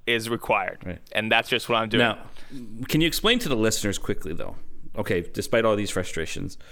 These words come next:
Speaker 1: Yes.
Speaker 2: why, like, 'cause we, it's true, we record everything with the place of baptism. Let's, let's give
Speaker 1: Mm-hmm.
Speaker 2: people a little insight
Speaker 1: Sure.
Speaker 2: into this. You go, wanna do it?
Speaker 1: Oh, why we do it?
Speaker 2: Yeah, yeah,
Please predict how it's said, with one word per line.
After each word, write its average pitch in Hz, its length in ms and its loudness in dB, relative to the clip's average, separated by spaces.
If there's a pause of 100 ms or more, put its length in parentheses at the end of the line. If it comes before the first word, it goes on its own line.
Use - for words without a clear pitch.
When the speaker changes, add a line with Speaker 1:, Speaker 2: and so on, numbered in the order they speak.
(180)
Speaker 1:
Yes. - 380 -6
Speaker 2:
why, 117 880 4 (280)
like, 110 380 -2 (220)
'cause 117 160 -2
we, 120 120 2
it's 120 140 0
true, 92 260 0
we 104 200 0
record 113 340 0
everything 127 460 0
with 110 120 0
the - 60 -4
place 92 260 -4
of 82 80 -6
baptism. 73 640 -6
Let's, - 280 -8
let's 151 140 -4
give - 140 -4
Speaker 1:
Mm-hmm. - 60 -14
Speaker 2:
people - 180 -2
a 101 60 0
little 90 280 -2
insight - 500 -4 (420)
Speaker 1:
Sure. - 240 -2 (200)
Speaker 2:
into 90 200 -4
this. - 440 -6 (2000)
You - 100 -10
go, 98 80 0
wanna 92 240 2
do 98 140 2
it? - 160 -6 (340)
Speaker 1:
Oh, 170 100 6
why 143 240 6
we 202 120 0
do 240 140 4
it? 294 100 6
Speaker 2:
Yeah, 131 140 8
yeah, 131 120 2